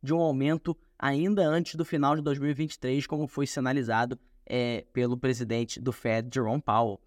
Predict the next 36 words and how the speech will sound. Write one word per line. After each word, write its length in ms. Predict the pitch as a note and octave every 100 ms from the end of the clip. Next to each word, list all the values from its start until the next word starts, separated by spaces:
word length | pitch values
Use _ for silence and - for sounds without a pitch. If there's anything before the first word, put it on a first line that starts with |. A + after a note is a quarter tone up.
| _ _
E 80 | -
agora 240 | C3+ D#3+ D#3
vamos 240 | E3 E3+
às 100 | E3
notícias 500 | E3 - E3+ D3+ -
interessantes 800 | F3 F3 E3 D3 - D#3+ E3 -
aí, 180 | D3 E3+
positivas 680 | D3+ D3+ - - F#3 D#3+
pro 80 | -
mercado 340 | C3+ B2+ C#3+ C3+
de 100 | B2
cripto. 440 | E3 G3+ - C#3 _ _ _ -
É, 200 | C#3+ D3
a 120 | C#3
PayPal 480 | - F#3+ F#3 E3+ G3
lança 560 | E3 F#3 B3 - C#3 A#2+
a 160 | B2+ B2+
sua 240 | - D#3+
stablecoin, 840 | - - E3 D3 B2 D#3+ F3 A3 - _
que 40 | C#3
a 60 |
gente 180 | B2+ C3+
já 100 | C#3
havia 360 | B2+ B2+ F3 D3 - _
sinalizado 580 | - D#3 D3 C3 C#3+ C3+
aqui 160 | B2+
no 100 | C#3+
Hash 260 | C3 C#3 -
Insider, 460 | D#3 - E3+ G3 G3
mas 160 | F#3
dessa 280 | F#3 G3 F#3+
vez 180 | E3 F#3
pra 160 | F3+
usuários 720 | F#3 G3 E3+ D#3+ D#3 F#3+ G3+ - _ -
do 160 | F#3 D#3
Venmo, 460 | E3 E3+ C#3 G#2+